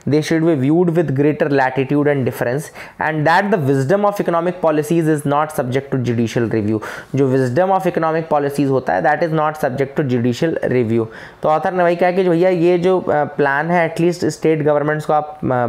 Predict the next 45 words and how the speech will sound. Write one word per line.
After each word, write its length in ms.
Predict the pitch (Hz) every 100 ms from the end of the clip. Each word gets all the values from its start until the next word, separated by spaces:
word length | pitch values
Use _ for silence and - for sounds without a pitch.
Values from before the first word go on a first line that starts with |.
| -
देने 380 | 120 123 127 147
दो, 140 | 147
power 340 | 151 123 120 131
रहे, 400 | 120 117 120 127
रहने 420 | 120 120 131 143
दो, 200 | 131 - - - -
और 180 | 147 147
ये 140 | 151
जो 120 | 180 208
फ्रीबीज 520 | 208 175 165 196 185
आप 220 | 165 -
कह 100 | 147
रहे 80 | 151
हैं 80 | 208
उसको 180 | 185 196
social 400 | - 170 185 180
welfare 380 | 147 147 180 151
measures 480 | 127 123 156 160
का 120 | 160 143
नाम 260 | 131 131 - -
author 280 | 123 139
ने 140 | 135 127
दिया 220 | 113 117
है। 120 | - - - -
और 180 | - -
हाँ, 360 | - 165 123 -
उसमें 240 | 160 202 208
थोड़ा 320 | 180 160 190
सा 120 | 196
हमको 220 | 190 190
ये 60 | 185
ज़रूर 280 | 170 175 175
देखना 280 | 165 165
है 60 | 175
कि 140 | 170
जो 120 | 156 160
सही 280 | 151 151
लोग 220 | 165 156 151
हैं 80 |
उनको 200 | 151 135
आप 260 | 147 139 -
मिले, 400 | 131 131 143 139
उनको 320 | - 143 139
ज़रूर 260 | 127 127 147
मिले, 260 | 135 135